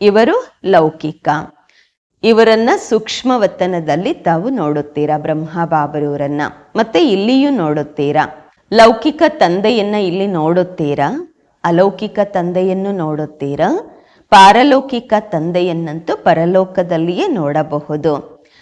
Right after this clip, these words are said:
ಮತ್ತೆ ಅಲೌಕಿಕ ವಂಡರ್‌ಫುಲ್ ತಂದೆ ಇವರು, ಬ್ರಹ್ಮ ಬಾಬಾ ಸೂಕ್ಷ್ಮ ವತನವಾಸಿ.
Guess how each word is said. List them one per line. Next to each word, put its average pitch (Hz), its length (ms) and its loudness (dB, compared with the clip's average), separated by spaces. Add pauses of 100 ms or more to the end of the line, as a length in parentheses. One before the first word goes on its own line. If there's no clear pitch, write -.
(120)
ಮತ್ತೆ 233 260 2
ಅಲೌಕಿಕ 202 840 2
ವಂಡರ್‌ಫುಲ್ 202 720 -4
ತಂದೆ 156 520 -2
ಇವರು, 135 760 -8
ಬ್ರಹ್ಮ 165 360 -2
ಬಾಬಾ 147 580 -4
ಸೂಕ್ಷ್ಮ - 540 -8
ವತನವಾಸಿ. 151 1300 -6